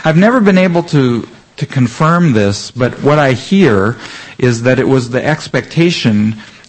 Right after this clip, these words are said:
of many of the Jews at the time that when the Messiah came, he would reinstitute the manna.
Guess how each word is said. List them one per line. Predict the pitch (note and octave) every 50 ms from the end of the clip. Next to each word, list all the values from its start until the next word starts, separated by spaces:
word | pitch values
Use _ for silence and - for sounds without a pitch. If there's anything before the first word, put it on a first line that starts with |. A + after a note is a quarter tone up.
| _ -
of | B2+ A#2+ A2+ G#2+ A2 B2+
many | B2+ C3 C3 C3+ C3
of | B2+ A#2 A2+
the | A#2
Jews | A2 A2 A2+ A#2 A#2+ A#2 A#2 A2+ B2
at | A#2 A2+ -
the | A2+
time | A2 - - D#3+ E3+ E3 C3 A2 G#2 G#2+ A2+
that | A2+ A#2+ A#2
when | A#2+ C3 C#3+ D3+
the | D3
Messiah | C#3 B2+ A#2+ A2+ - - C#3+ C#3 C3+ B2 A2+
came, | A2 - - D#3+ E3 D#3 B2+ A2 G#2+ A2
he | A2 G#2+ B2 C3+
would | B2+ A#2+ A2+ G#2+
reinstitute | G#2+ A2 A#2+ C3+ C#3+ D3 B2 B2+ D3+ E3+ E3 - - B2 G#2+ - - A2+ G#2+ G2+ G#2 -
the | - G#2+
manna. | G#2+ A2+ B2 B2+ B2 G2+ F2+ - -